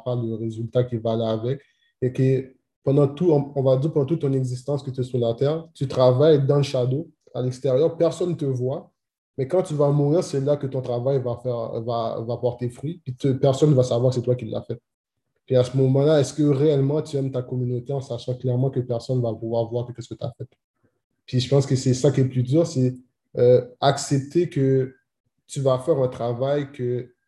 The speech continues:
le, la majorité du monde ne va pas savoir que c'est toi, qu'ils vont détester. Et toi, tu continues à le faire juste parce que tu aimes réellement ton peuple, malgré toutes les failles qu'ils ont. Tu sais, admettons, euh, on aime faire la fête, on est, on n'est pas dans, on n'est pas sérieux.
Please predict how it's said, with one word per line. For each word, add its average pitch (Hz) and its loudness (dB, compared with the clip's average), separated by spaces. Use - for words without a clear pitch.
le, 131 -2
la 127 -4
majorité 131 -2
du 131 -2
monde 139 0
ne 123 -4
va 123 -4
pas 135 -6
savoir 123 -4
que 131 -6
c'est 123 -6
toi, 123 -8
qu'ils 127 -2
vont 127 4
détester. 135 0
Et 127 -8
toi, 156 2
tu 135 -4
continues 143 2
à 143 6
le 127 4
faire 135 2
juste 135 -2
parce 127 -2
que 143 -6
tu 135 -4
aimes 131 4
réellement 131 4
ton 123 -2
peuple, 139 -4
malgré 127 -2
toutes - -8
les 131 0
failles 135 -4
qu'ils 117 -10
ont. 131 -4
Tu - -6
sais, - 2
admettons, 131 0
euh, 127 2
on 127 -2
aime 131 -2
faire 127 -4
la 123 -2
fête, 123 -4
on 123 -6
est, 123 -4
on 127 -6
n'est 123 -4
pas 127 -2
dans, 127 -2
on 127 -6
n'est 127 -2
pas 131 -6
sérieux. 127 -6